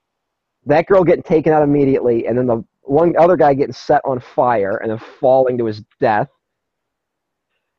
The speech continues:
And then the fucking magazines catching on fire and exploding and killing another guy.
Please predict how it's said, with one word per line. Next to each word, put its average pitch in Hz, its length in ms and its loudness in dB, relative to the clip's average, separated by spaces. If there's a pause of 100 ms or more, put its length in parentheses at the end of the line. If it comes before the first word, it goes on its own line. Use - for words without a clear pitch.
(240)
And 131 100 0
then 156 120 4
the 139 100 2
fucking 151 480 0
magazines 147 640 0
catching 127 300 -2
on 120 100 -4
fire 123 300 0
and 120 120 -2
exploding 156 760 0
and 123 120 -6
killing 143 340 -2
another 147 260 0
guy. 107 460 -4